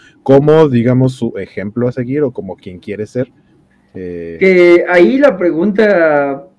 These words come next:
Speaker 2: sí es, eh, eh, eh, eh, ¿es cronológicamente posible?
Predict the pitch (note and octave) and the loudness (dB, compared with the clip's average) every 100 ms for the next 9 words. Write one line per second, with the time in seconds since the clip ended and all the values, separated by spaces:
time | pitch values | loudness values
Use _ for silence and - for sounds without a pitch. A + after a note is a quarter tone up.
0 | _ _ _ _ _ _ _ _ _ F#3 | _ _ _ _ _ _ _ _ _ -10
1 | F#3 - _ _ _ _ _ _ _ _ | -10 -12 _ _ _ _ _ _ _ _
2 | _ _ _ _ _ _ _ _ _ F#3+ | _ _ _ _ _ _ _ _ _ -2
3 | F#3 F#3 F#3+ F#3 F3+ F3+ F#3+ F3 E3+ G3 | 0 0 0 2 2 2 -2 -4 -4 0
4 | G3+ - C4 A3+ F3+ G#3+ A#3+ F#3+ E3+ D#3+ | 0 0 -2 0 0 -2 -2 -4 -4 -2
5 | G3 G#3+ G#3+ C#3 C#3 F#3 E3+ G3 A3 F#4 | -2 -2 -2 -6 -8 -8 -8 -2 -2 -2
6 | G#4 | -8